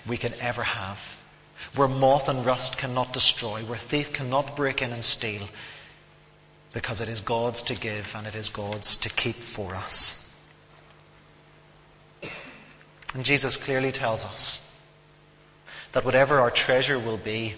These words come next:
it will capture our heart. And where our hearts will be, well, that's where the treasure will be also. So our hearts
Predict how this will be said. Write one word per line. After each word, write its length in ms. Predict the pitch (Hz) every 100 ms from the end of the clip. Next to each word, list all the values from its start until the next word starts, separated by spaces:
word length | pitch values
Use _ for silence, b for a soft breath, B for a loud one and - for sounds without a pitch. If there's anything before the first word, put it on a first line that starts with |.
| - - - - _ _ _ -
it 60 | 127
will 120 | 120
capture 360 | - 131 - 123
our 140 | 104
heart. 420 | - 101 90 - - - - _ _ _ _ _ _ -
And 140 | 123 120
where 100 | 110
our 80 | 113
hearts 400 | 110 139 151 -
will 80 |
be, 220 | 143 143 143
well, 140 | 120
that's 460 | 92 104 - - 117
where 120 | 110
the 80 | 117
treasure 360 | - 113 113
will 160 | 117 120
be 140 | 117
also. 380 | 101 87 - 95 95 - - - _ _ _ _ _ _ _ - B B
So 200 | - 160
our 120 | 143
hearts 840 | - 160 156 - - - - -